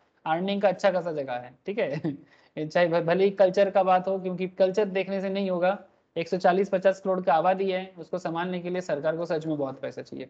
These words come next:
परिवार का जनसंख्या जब बढ़ जाता है ना, आप समझ रहे हो ना, भारत अगर एक देश है, इसका family members एक सौ चालीस करोड़ है।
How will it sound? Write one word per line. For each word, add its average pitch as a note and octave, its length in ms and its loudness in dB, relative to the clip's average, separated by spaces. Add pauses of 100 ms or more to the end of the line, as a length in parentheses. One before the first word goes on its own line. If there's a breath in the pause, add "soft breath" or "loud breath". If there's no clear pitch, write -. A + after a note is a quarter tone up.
परिवार F#3+ 300 4
का G3+ 400 2 (720)
जनसंख्या F#3+ 400 0
जब F#3 180 0
बढ़ F#3+ 140 4
जाता F3 280 -2
है E3+ 80 -6
ना, F3 320 -10 (580)
आप C#3+ 80 -10
समझ F#3 280 -2
रहे F3 100 -4
हो G3 60 -4
ना, F#3 280 -6 (260)
भारत E3+ 300 0
अगर F#3 180 2
एक E3+ 140 -4
देश D#3 260 -2
है, F3+ 300 -6 (400)
इसका D#3 220 -4
family D#3+ 500 -2
members E3+ 340 0
एक D#3+ 120 -6
सौ - 80 -4
चालीस C#3+ 340 -2
करोड़ A#2+ 260 -8
है। A#2+ 140 -14